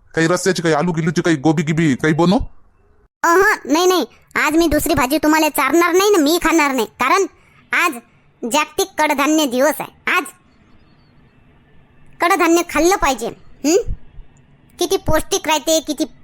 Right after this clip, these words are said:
Speaker 2: प्रोटीन्स राहते कडधान्यामध्ये. हिरव्या भाज्या तर खाल्ल्याच पाहिजे, पण त्याच्याच बरोबर कडधान्य बी खाल्ले पाहिजे. म्हणून आज कडधान्य लोकांना खाल्लं पाहिजे, याच्यासाठी आज जागतिक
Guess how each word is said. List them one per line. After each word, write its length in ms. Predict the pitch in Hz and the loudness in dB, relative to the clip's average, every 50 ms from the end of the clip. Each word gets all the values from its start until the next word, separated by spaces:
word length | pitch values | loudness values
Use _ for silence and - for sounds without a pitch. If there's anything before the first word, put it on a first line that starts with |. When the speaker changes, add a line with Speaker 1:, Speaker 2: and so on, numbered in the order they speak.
| - - - _ _ - - _ | -20 -20 -20 _ _ -20 -4 _
Speaker 2:
प्रोटीन्स 460 | - - 302 277 - 453 480 427 392 - | 0 0 0 0 2 2 2 2 2 2
राहते 320 | 294 302 - - - 262 | 0 0 -2 -2 -2 -4
कडधान्यामध्ये. 760 | - - 330 339 285 302 277 285 285 269 269 262 247 226 226 226 - - _ _ _ _ - - - _ _ _ _ _ _ - - - - - | 0 0 0 0 0 0 0 2 2 2 0 0 -2 -4 -6 -12 -18 -20 _ _ _ _ -20 -20 -20 _ _ _ _ _ _ -20 -20 -12 -4 -2
हिरव्या 260 | 302 349 359 381 381 | 0 0 2 2 2
भाज्या 260 | - 359 359 381 370 | 2 2 2 0 0
तर 100 | 381 381 359 | -2 -2 -2
खाल्ल्याच 280 | 294 320 339 339 349 359 | -2 0 0 0 0 0
पाहिजे, 300 | - - 330 330 277 302 | -2 -2 -2 -2 -2 -2
पण 280 | - - 339 359 320 247 - _ | -2 0 0 0 -2 -4 -6 _
त्याच्याच 320 | 294 277 - 370 381 339 320 | -4 -2 0 0 -2 0 0
बरोबर 380 | 302 311 285 285 262 269 226 226 - - _ | 0 0 0 0 0 -2 -2 -4 -8 -8 _
कडधान्य 460 | - 311 311 320 330 302 311 311 320 | -2 0 0 0 0 0 2 2 2
बी 100 | 320 311 427 - | 0 0 0 0
खाल्ले 240 | 311 294 277 254 | -2 -2 0 0
पाहिजे. 300 | 247 - 226 233 220 247 233 - _ - - _ _ _ _ _ _ - - _ _ _ - - - - | 0 0 -2 -2 -2 -6 -10 -12 _ -20 -20 _ _ _ _ _ _ -20 -20 _ _ _ -20 -20 -8 -4
म्हणून 260 | - 294 330 381 440 - | 0 2 2 2 2 2
आज 240 | 240 240 285 320 294 - - _ _ _ - _ - _ _ - _ _ | 2 0 -2 -2 -4 -8 -16 _ _ _ -20 _ -20 _ _ -20 _ _
कडधान्य 480 | - 330 320 370 320 349 339 339 349 349 | 0 2 2 2 2 2 2 4 4 2
लोकांना 380 | 339 311 294 - 330 330 330 320 - | 2 0 0 0 0 2 2 0 0
खाल्लं 260 | - - 285 320 339 | -2 0 2 2 2
पाहिजे, 280 | 349 302 339 330 285 330 | 2 2 0 0 2 2
याच्यासाठी 560 | 320 285 269 311 311 311 320 285 - 302 262 - - - | 0 2 2 0 0 0 0 -2 -2 -4 -4 -4 -4 -2
आज 160 | 277 285 277 - - - - _ _ _ - 233 | -2 -2 -2 -4 -10 -20 -20 _ _ _ -4 -2
जागतिक 320 | 294 294 294 - - 381 | -2 -2 -2 -2 -4 -4